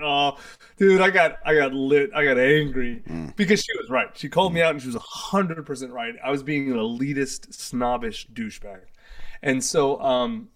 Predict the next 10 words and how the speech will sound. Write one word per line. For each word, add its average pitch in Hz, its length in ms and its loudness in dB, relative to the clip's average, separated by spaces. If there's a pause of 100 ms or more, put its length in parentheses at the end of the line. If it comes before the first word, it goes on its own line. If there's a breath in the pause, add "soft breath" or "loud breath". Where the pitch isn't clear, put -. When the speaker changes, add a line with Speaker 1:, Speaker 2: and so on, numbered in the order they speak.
(120)
Speaker 1:
of 127 180 -4
course, 160 220 -2
I 135 60 -4
got 127 120 -2
obsessed - 600 -8
with 113 200 -10
this, - 360 -14
this 113 180 -16
question. 208 480 -2 (460 soft breath)
Um, 113 420 0